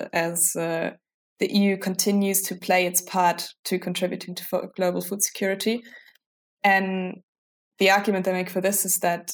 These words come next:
uh, exports are actually set to grow, grain exports, despite the, um, decreasing yields. Um, and this is because there were actually some stocks left from before, and the ending stocks, they're called,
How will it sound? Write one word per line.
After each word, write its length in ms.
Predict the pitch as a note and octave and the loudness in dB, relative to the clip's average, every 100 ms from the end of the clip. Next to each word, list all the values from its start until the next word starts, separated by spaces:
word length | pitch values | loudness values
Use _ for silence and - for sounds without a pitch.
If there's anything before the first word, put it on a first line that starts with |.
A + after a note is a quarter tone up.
| - | -4
uh, 180 | F3+ - | -4 0
exports 500 | G#3+ - - G#3 G3+ | 0 0 2 2 2
are 100 | - | 0
actually 220 | F3 F#3 | 0 -2
set 240 | F3 G3 F#3 | 0 0 0
to 120 | F3+ | -4
grow, 600 | - F#3 G3+ G3 F#3 - _ | -4 2 4 4 0 -6 _
grain 240 | - F3+ F#3 | -2 -2 -2
exports, 480 | F3+ - G3+ G3+ - | -4 -2 -2 0 0
despite 420 | F3 - F3 F3 - | -2 -4 -4 -6 -4
the, 220 | F3 E3+ E3+ _ - | -2 -2 -8 _ -4
um, 540 | F3 E3+ F3 E3+ E3+ _ - | -2 -2 -4 -6 -10 _ -4
decreasing 1000 | F#3+ - F#3+ F3+ F#3 F3 E3+ E3+ F3 - _ _ - | -4 -2 -2 -2 -4 -4 -6 -6 -8 -12 _ _ 0
yields. 460 | G#3 G#3+ B3+ - - _ - - _ _ _ _ | 4 6 4 0 -4 _ -20 -20 _ _ _ _
Um, 400 | F3+ F3+ F3 F3 F3+ | -2 0 -2 -4 0
and 120 | G3 | 2
this 200 | G#3+ - | 4 2
is 60 | - | 0
because 260 | G#3 G3 | 0 2
there 80 | A3 | 4
were 160 | F3 F#3 | 4 2
actually 240 | - F#3 | 0 0
some 520 | - F3+ E3+ E3+ E3+ - - | 2 0 0 -6 -8 -12 -4
stocks 420 | - F#3 F3+ - | 2 2 2 0
left 220 | E3+ - | 0 0
from 200 | - E3+ | -4 -2
before, 560 | E3 E3 F3 E3 F3 - - | -2 -2 0 0 0 -4 -4
and 180 | F3 | -2
the 140 | E3+ E3+ F3+ | -4 -4 -2
ending 280 | F#3 F3 | 0 2
stocks, 380 | F3 - - - | 0 0 -2 -2
they're 220 | F#3 F3+ | -2 -4
called, 220 | F3+ F#3 | -4 -4